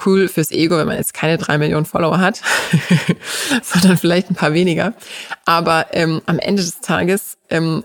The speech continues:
betonen wir auch immer hier in diesem Podcast und im Newsletter und überall, dass man nicht unbedingt nur auf sein Ego optimieren sollte, sondern vor allem auf seinen Geldbeutel. Und für den Geldbeutel braucht man nicht unbedingt die riesen Followerschaft.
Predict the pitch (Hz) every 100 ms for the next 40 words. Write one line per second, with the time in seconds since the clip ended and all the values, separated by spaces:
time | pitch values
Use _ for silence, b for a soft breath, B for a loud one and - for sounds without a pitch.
0 | - - 170 185 196 151 139 151 160 147
1 | 147 160 160 - 170 196 180 180 175 170
2 | - - - 156 - - - B B B
3 | 165 - 160 165 - 160 151 - - 147
4 | - - 165 165 156 - - 151 151 151
5 | - - 175 143 165 - - - - 180
6 | - 165 165 240 - - - - - 165
7 | 165 - - - 185 156 156 175 185 185
8 | 175 175 180 156 165 156 151 147 165 151
9 | 165 151 - 180 156 - 190 -